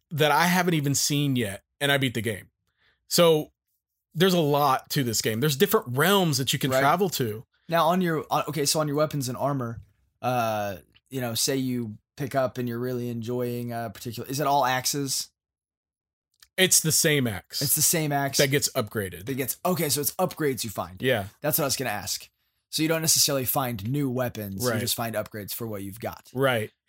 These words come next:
Speaker 1: And you
Speaker 2: Okay.
Speaker 1: got these two dwarf characters that upgrade your weapon for you, and they progressively do it throughout the game. So, and they, every time they upgrade it for you, it changes slightly in appearance.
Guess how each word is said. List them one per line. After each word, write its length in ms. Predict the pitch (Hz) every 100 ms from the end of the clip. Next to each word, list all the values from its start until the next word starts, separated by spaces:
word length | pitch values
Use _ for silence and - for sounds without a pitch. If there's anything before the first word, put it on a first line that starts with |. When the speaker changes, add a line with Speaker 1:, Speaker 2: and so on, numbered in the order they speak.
| _ 170
Speaker 1:
And 100 | 147
you 40 |
Speaker 2:
Okay. 120 | 170
Speaker 1:
got 60 | -
these 240 | 175 -
two 260 | - 196 170
dwarf 540 | 131 147 151 131 -
characters 540 | - 131 120 - 113 113
that 140 | 113 135
upgrade 360 | 123 127 123
your 100 | 117
weapon 300 | 123 135 147
for 200 | 135 156
you, 240 | 151 156 156 - - -
and 160 | 147 147
they 120 | 143
progressively 640 | - 135 143 135 139 131
do 160 | 123 127
it 80 | 123
throughout 260 | 123 113
the 80 | 120
game. 400 | 113 120 110 101 -
So, 340 | - 143 135 - - -
and 100 | 165
they, 120 | 175
every 180 | 175 175
time 220 | 175 180
they 120 | 151 -
upgrade 440 | 147 139 165 165
it 80 | 170
for 220 | - 170
you, 260 | 170 170 -
it 220 | 151 131 _ -
changes 720 | - 147 143 139 123 - - _ -
slightly 500 | - 143 131 131 131
in 60 | 117
appearance. 540 | - 127 139 -